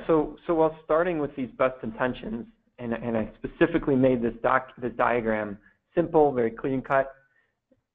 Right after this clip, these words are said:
to highlight the real world's different than this, right? Maybe,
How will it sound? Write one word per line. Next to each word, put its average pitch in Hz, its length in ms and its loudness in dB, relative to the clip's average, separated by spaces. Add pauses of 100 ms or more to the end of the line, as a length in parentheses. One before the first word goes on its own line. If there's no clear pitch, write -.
(140)
to 123 80 -4
highlight 135 560 2 (1080)
the 151 80 -8
real 180 260 6
world's 165 380 4
different 117 300 -8
than 113 120 -10
this, 113 140 -10 (100)
right? 139 260 2 (1160)
Maybe, 131 800 0